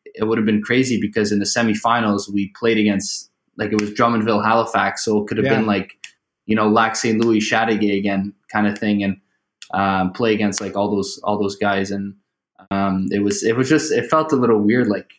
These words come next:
Speaker 1: we hated, kinda hated each other growing up, and then I became, like, really good friends with all of them at the end of the day. Like, Baudin was a guy who I, I roomed with. He lived in the same villa with me, and, uh, we, you know, still keep in contact in the summer and,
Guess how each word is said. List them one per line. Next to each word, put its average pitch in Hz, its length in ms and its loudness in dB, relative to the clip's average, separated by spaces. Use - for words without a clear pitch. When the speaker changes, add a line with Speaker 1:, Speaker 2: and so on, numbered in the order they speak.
Speaker 1:
we 107 140 -12
hated, 120 400 0
kinda 131 180 0
hated 127 260 2
each 107 200 0
other 110 180 2
growing 107 300 2
up, 110 220 2
and 101 80 -6
then 101 220 0
I 104 60 0
became, 107 400 0
like, 107 320 0
really 113 240 0
good 104 180 0
friends 113 340 -2
with 101 100 -2
all 104 180 2
of 107 80 -2
them 98 200 -4
at 87 100 -12
the 104 80 -4
end 101 100 -6
of 98 80 -8
the 101 80 -2
day. 107 60 4
Like, 101 200 -2
Baudin 104 440 2
was 101 360 -2
a 104 80 -8
guy 107 240 2
who 104 160 2
I, 101 140 0
I 104 80 0
roomed 107 340 0
with. 101 180 0
He 101 160 -2
lived 104 200 -2
in 101 60 0
the 98 60 -4
same 104 240 -4
villa 104 220 2
with 104 200 0
me, 101 140 -2
and, 98 140 -6
uh, 95 260 2
we, 101 300 2
you 110 120 -2
know, 98 80 0
still 107 240 0
keep 107 220 -2
in 104 100 2
contact 107 460 0
in 104 80 0
the 101 80 -2
summer 107 380 2
and, 98 140 2